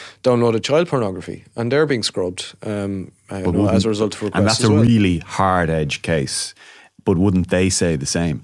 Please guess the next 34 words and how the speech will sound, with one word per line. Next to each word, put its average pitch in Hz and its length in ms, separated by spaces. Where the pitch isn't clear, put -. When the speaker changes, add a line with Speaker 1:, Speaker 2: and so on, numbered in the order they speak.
Speaker 2:
that 80 220
even, 95 460
even 127 420
someone 95 400
in 73 160
that - 300
category 80 520
of 69 140
crime, 78 320
which 69 160
is 73 120
the - 100
one 80 240
we 78 100
abhor 76 320
probably 76 420
most, 73 460
still 82 400
has 78 200
that 58 160
right? 67 280
Speaker 1:
Yeah, 156 240
and 131 300
they've 127 260
successfully 139 540
made 104 160
their 98 140
arguments 135 400
Speaker 2:
Mm. - 60
Speaker 1:
because 120 460
the 123 100
articles 120 400
were 113 60
delisted. 120 440